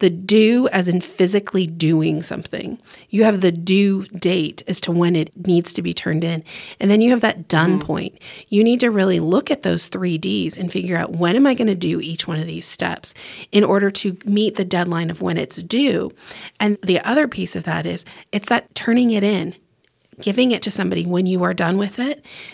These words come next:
Speaker 1: to make sure that you get the credit for the work that you did. And we oftentimes see a breakdown in those areas with our students because maybe they haven't started it in time. Maybe they've missed a step. And once those steps break down,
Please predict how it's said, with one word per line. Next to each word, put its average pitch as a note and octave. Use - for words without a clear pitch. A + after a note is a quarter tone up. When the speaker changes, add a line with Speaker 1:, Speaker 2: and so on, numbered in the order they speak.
Speaker 1:
to A#3
make G3+
sure A3
that F#3+
you F#3+
get A3+
the A3
credit G#3
for G3
the F3+
work F3
that -
you F#3
did. G3+
And G3+
we G#3+
oftentimes G#3
see G#3+
a G3
breakdown F#3
in F3+
those F3
areas A3
with G3
our G3
students G#3+
because F3+
maybe F#3
they G#3+
haven't G3
started E3+
it F3+
in G3
time. F#3
Maybe G3
they've G3
missed E3+
a -
step. -
And F#3+
once G3
those G#3
steps -
break F3+
down, A#3+